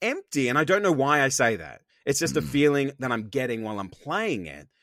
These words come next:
Speaker 1: that just, th-, this feels like there is a slight,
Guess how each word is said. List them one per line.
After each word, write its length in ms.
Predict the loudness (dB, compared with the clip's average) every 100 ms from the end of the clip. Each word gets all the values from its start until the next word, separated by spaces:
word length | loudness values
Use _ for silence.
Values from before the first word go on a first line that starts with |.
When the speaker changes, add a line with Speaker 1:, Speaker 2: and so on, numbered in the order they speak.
| _ -2
Speaker 1:
that 140 | 0
just, 180 | 0 2
th-, 160 | 2 2
this 200 | 0 0
feels 400 | 2 2 2 -2
like 220 | -2 0
there 260 | 2 2
is 260 | 2 -2 -4
a 340 | -6 -6 -10 -16 _ _ _ _ _ _ _ _ -20 -20 -8
slight, 680 | -6 -6 -2 2 4 4